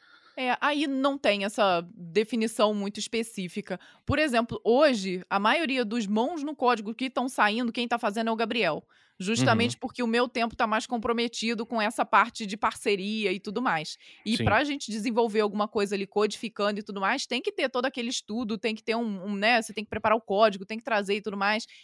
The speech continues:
Speaker 1: Então isso, às vezes, o Gabriel acaba fazendo mais do que eu. Mas sempre rola o, um momento em que ele me chama ali, a gente discute, faz alguma coisa junto.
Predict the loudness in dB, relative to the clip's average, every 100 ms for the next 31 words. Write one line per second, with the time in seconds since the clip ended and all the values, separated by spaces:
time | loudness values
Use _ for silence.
0 | _ -4 2 2 2 -2 0 -2 2 0
1 | 2 -2 -2 2 4 4 4 2 0 -2
2 | -2 -2 -2 -2 -6 -4 0 0 -2 _
3 | -20 _ 4 4 2 -4 -4 -2 2 6
4 | 6 6 4 4 2 -4 -2 0 2 0
5 | 0 -4 -4 -2 0 2 2 0 0 0
6 | -2 -6 -8 -6 -2 -2 -2 0 2 2
7 | 0 -2 -2 -2 -2 -2 -2 0 0 -2
8 | -6